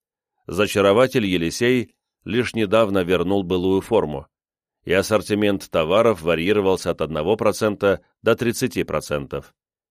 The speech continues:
По средним подсчетам, лавка может утроить прибыль в ближайшие пару месяцев.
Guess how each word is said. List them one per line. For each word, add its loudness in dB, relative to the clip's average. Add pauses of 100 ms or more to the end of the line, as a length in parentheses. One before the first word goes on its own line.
(500)
По 0
средним 0
подсчетам, -2 (240)
лавка 0
может -2
утроить 2
прибыль -4
в -12
ближайшие -4
пару -2
месяцев. -6